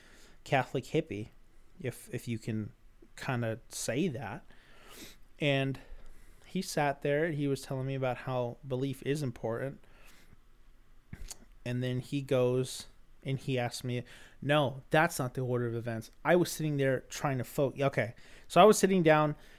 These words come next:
taking notes, you know, finding, finding, taking notes on, on what I wanted to talk about today.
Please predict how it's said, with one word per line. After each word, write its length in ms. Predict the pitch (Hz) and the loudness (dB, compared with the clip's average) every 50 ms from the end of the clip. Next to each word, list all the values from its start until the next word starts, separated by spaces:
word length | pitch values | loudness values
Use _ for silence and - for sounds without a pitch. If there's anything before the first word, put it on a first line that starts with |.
| - - - | -20 -20 2
taking 320 | - 160 156 - 160 151 | 4 4 6 6 4 2
notes, 340 | 135 127 127 127 - - - - - - - - - - - - | 2 2 2 0 0 -4 -10 -12 -16 -18 -18 -18 -20 -20 -16 -8
you 120 | - 135 131 | -4 -2 0
know, 240 | 123 117 120 120 - - - - - - - - - | 0 0 0 -4 -6 -10 -20 -20 -20 -20 -20 -20 -18
finding, 500 | - - - 156 147 156 156 156 151 - | -16 0 2 2 4 4 4 2 0 -2
finding, 600 | - - - - 151 151 160 160 160 151 151 143 - - - - - - - - - - - - - - | -6 -4 0 2 2 4 4 2 2 0 0 -4 -6 -8 -18 -20 -20 -20 -20 -20 -20 -20 -18 -18 -18 -10
taking 280 | - - 165 160 156 151 | 4 6 6 6 8 4
notes 280 | 143 139 135 135 - - | 4 4 2 2 2 0
on, 220 | 135 127 127 120 | 0 0 0 0
on 180 | - 127 127 127 | -2 -2 0 2
what 140 | 127 127 | 2 4
I 60 | 131 127 | 4 4
wanted 220 | 127 127 123 123 | 2 2 0 0
to 140 | 123 117 - | -2 -2 -2
talk 160 | 120 110 - | -4 -2 0
about 180 | 117 110 110 - | -2 -2 -2 -2
today. 320 | - 110 110 110 110 113 | -4 -2 0 0 -2 -2